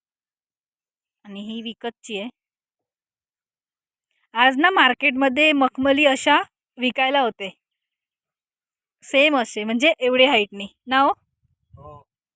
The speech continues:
Speaker 1: मखमली पण विकतात हे मी पहिल्यांदाच बघितलं. आणि तिकडे हळद पण आपली होते व्यवस्थित.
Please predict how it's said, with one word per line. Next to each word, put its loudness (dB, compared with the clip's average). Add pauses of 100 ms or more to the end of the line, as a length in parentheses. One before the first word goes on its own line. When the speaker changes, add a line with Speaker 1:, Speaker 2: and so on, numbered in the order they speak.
(720)
Speaker 1:
मखमली 2
पण -4
विकतात -2
हे 0
मी -2
पहिल्यांदाच -2
बघितलं. -8 (3000)
आणि -8
तिकडे -2
हळद 0
पण -4
आपली -4 (1160)
होते -6
व्यवस्थित. -10